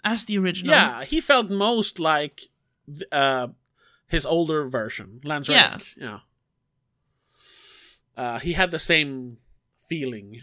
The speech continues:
Speaker 2: and the voice
Speaker 1: Yeah,
Speaker 2: was
Speaker 1: there's this,
Speaker 2: right.
Speaker 1: this aura about him. <laughs>
Speaker 2: Yeah, yeah.
Speaker 1: But that's about the only thing that's good about this.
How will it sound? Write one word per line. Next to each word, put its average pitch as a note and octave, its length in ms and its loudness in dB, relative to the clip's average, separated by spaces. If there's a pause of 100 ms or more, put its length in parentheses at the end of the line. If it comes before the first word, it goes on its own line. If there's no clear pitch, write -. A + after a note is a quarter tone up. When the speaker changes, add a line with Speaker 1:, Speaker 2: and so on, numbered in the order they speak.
Speaker 2:
and C#3+ 140 -8
the D3+ 40 -2
voice D3 240 0
Speaker 1:
Yeah, D#4+ 160 10
Speaker 2:
was A#3+ 80 6
Speaker 1:
there's A#3+ 200 6
this, A#3 360 0
Speaker 2:
right. G3+ 60 -8
Speaker 1:
this A3+ 180 0
aura A3 360 6
about D#3+ 280 2
him. F3+ 200 -2 (100)
<laughs> G4 100 4
Speaker 2:
Yeah, G2+ 240 0 (180)
yeah. G#2 200 -12 (1120)
Speaker 1:
But B3 180 -2 (120)
that's D4+ 300 8
about D4 240 2
the B3 80 2
only B3+ 260 4
thing B3 140 2
that's F#3+ 220 -2
good A#3+ 160 6
about F#3 260 -2
this. F#2 180 -12